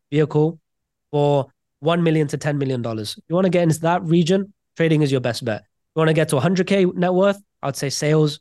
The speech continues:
B two B, service delivery, tangible business. You wanna get to, um,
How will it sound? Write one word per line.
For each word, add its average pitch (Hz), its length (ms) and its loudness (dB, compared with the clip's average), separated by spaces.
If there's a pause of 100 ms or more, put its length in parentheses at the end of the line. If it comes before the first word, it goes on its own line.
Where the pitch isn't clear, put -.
B 143 100 -2
two 143 120 -4
B, 139 140 2
service 135 300 -2
delivery, 135 360 0
tangible 147 420 0
business. 131 400 -2 (800)
You 147 80 -4
wanna 165 220 0
get 170 200 -2
to, 156 460 2
um, 139 500 -2